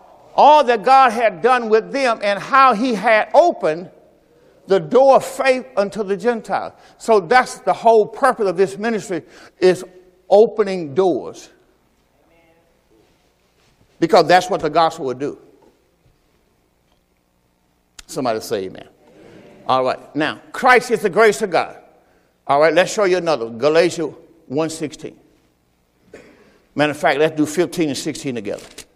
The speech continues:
I'm not gonna give you a lot. I'm gonna give you so much in each service 'cause I want you to hear them all. Galatians one fifteen and sixteen. Christ is the grace of God. So when you say, uh,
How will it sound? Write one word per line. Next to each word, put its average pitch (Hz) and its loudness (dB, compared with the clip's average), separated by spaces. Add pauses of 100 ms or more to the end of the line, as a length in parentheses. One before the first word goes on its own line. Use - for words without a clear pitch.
(1200)
I'm 139 -4
not 180 2
gonna 180 -2
give 196 2
you 175 2
a - -
lot. 151 4
I'm 135 -2
gonna 143 -6
give 156 -2
you 151 -4
so 185 -2
much 170 -4
in 147 -8
each 147 -8
service 156 -4
'cause - -14
I 127 0
want 135 -6
you 139 -8
to 120 -8
hear 147 -6
them 123 -8
all. - -10 (1600)
Galatians 180 2
one 175 0
fifteen 170 -6
and 127 -10
sixteen. - -14 (280)
Christ 214 0
is 180 -4
the 151 -8
grace 151 -4
of 139 -10
God. 135 -4 (200)
So 226 2
when 190 0
you 269 -2
say, 185 -2 (560)
uh, 110 -4